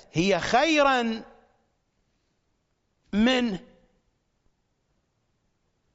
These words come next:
خيرها، فإن اختارته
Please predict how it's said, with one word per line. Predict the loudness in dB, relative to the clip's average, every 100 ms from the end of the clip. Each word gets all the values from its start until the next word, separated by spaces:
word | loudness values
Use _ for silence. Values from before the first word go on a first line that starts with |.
| _ _ _ _ _ _ -20 -6
خيرها، | 0 0 2 0 2 0 -2 -8 -12 -20 _ _
فإن | -4 -2 0 -2
اختارته | -4 0 2 2 2 0 0 0 2 0 -2 -8